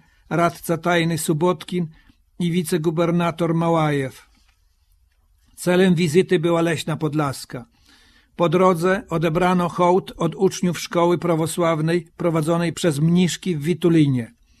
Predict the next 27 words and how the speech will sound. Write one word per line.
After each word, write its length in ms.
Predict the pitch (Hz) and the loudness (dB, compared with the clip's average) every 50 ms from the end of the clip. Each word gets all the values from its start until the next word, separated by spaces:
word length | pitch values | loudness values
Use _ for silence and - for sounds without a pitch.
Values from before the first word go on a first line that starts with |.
| _ _ _ _ _ - | _ _ _ _ _ -6
O 100 | - 156 | -4 -2
godzinie 420 | 147 170 170 151 175 175 180 180 | 0 0 0 0 2 2 2 2
dziewiątej 440 | 160 147 175 175 180 180 165 175 170 | 2 0 0 2 0 0 2 0 -2
dwadzieścia 600 | 151 147 170 165 151 180 180 156 - - 185 190 202 | 0 0 -2 0 0 0 -2 -2 -2 -4 -4 -2 -2
orszak 440 | - 175 175 165 - 175 160 - | -2 -2 -2 -2 -4 -6 -8 -8
przybył 340 | - - - 175 156 165 165 | -8 -4 -2 0 0 0 0
do 100 | 156 165 | 2 0
Leśnej 360 | 160 165 160 - - 165 160 | 0 0 -2 -4 -4 -6 -4
Podlaskiej 680 | 156 160 151 147 170 170 165 160 - - - 165 160 160 - - - _ _ _ _ _ _ - | -4 -4 -4 -2 0 -2 -2 -2 -4 -4 -2 -2 -2 -4 -10 -20 -20 _ _ _ _ _ _ -4
i 80 | - 156 | -4 0
zatrzymał 680 | 147 180 180 - - - - 196 190 185 180 175 170 | 0 0 0 0 -2 0 2 2 4 4 2 2 0
się 320 | 156 - - 170 175 180 156 - _ _ _ _ _ _ _ _ _ | -2 -4 -2 -2 -2 -2 -4 -8 _ _ _ _ _ _ _ _ _
koło 280 | - - 190 185 185 180 | 0 2 4 6 6 6
mostku 680 | 175 175 175 175 - - - - - - 170 185 180 - - - _ _ _ _ _ _ _ - | 6 4 2 2 0 -4 -10 -10 -4 0 0 0 0 -2 -8 -20 _ _ _ _ _ _ _ -4
przed 260 | - - 175 165 - | 0 0 0 0 0
klasztorem. 720 | - 175 170 143 - - - 165 151 143 139 131 120 120 117 - - - - - _ _ _ _ _ - | -2 -2 -2 -2 -2 -2 0 0 0 0 0 -4 -6 -8 -10 -12 -18 -20 -20 -20 _ _ _ _ _ 0
Tutaj 520 | - 180 175 180 190 185 190 190 220 - - _ _ _ - - - - - | 2 2 4 4 4 4 4 4 2 -2 -14 _ _ _ -20 -20 -18 -10 -4
jego 340 | 170 165 170 170 151 175 160 | 0 2 2 2 2 0 0
cesarskie 640 | - 185 156 - 180 175 165 156 - - - 170 165 | 0 -2 0 0 0 0 0 -2 -4 -2 -2 0 0
moście 440 | 170 175 165 - - - - 185 | 2 0 0 -2 -2 0 2 2
raczyli 400 | 170 170 165 160 - 170 170 170 | 2 2 0 0 0 0 0 0
przyjąć 460 | 165 - - 170 170 170 175 170 151 135 | -2 -2 -2 0 2 2 2 0 0 0
deputacje 720 | 147 160 160 170 160 160 175 170 165 165 - - 175 147 | -2 -4 -2 -4 -4 0 0 0 0 -2 0 0 0 0
gmin 340 | 131 156 165 175 175 175 202 | 2 2 2 2 2 0 0
i 160 | - - 165 | 0 0 2
ludności 640 | 160 170 160 143 147 165 165 160 151 - - - 160 | 2 2 0 0 -2 -2 -2 -2 -2 -4 -6 -4 -2
miejscowej. 760 | 160 160 147 - - - - 151 139 127 131 123 120 113 | 0 0 -2 -2 -4 -2 -2 -2 0 0 -4 -6 -8 -10